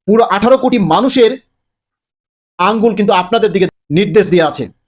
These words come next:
অতএব এখন এই সরকারকে যদি আপনাদের,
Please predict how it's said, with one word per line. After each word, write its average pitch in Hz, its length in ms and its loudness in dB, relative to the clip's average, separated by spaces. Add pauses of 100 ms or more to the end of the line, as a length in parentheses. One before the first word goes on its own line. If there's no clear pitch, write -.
(880)
অতএব 170 300 0 (1080)
এখন 160 280 -2
এই 220 60 -2
সরকারকে 208 420 -2
যদি 220 140 0
আপনাদের, 226 480 0